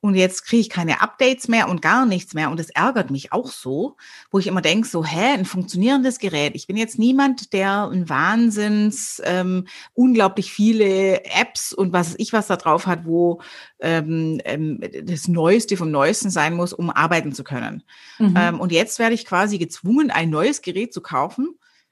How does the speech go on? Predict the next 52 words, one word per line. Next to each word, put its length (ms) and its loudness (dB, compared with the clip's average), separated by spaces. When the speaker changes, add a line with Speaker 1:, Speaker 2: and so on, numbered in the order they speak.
Speaker 1:
weil 240 2
Speaker 2:
Ja, 60 4
Speaker 1:
er 160 2
Speaker 2:
aber 20 4
nur 160 6
Speaker 1:
mir 60 4
Speaker 2:
weil's 160 6
Speaker 1:
nichts 180 -8
mehr 120 2
updatet. 460 -2
Speaker 2:
Ja. 300 0
Das 120 2
ist 20 2
ein 60 4
Witz 320 0
eigentlich, 500 -4
ne? 220 -2
Speaker 1:
Und 140 4
das 140 2
finde 160 4
ich 80 -4
so, 260 0
so, 260 -2
so 140 -4
krass, 300 0
auch 100 -4
mein 160 0
Fernseher. 480 2
Ich 80 -8
hab 120 -6
früher 200 0
noch 140 -2
diesen, 320 -6
ne, 160 -2
wo, 120 0
Speaker 2:
Röhren? 260 6
Speaker 1:
wo 100 0
du 80 0
hinten 300 2
so 80 -4
diesen, 220 -2
hinten 320 4
diesen 200 -2
Speaker 2:
<laughs> 80 2
Speaker 1:
Bauch 140 0
so 200 -4
hatte, 260 -2
so, 100 -4
wo, 280 -10
wo 40 -4
du 140 -6
quasi 580 0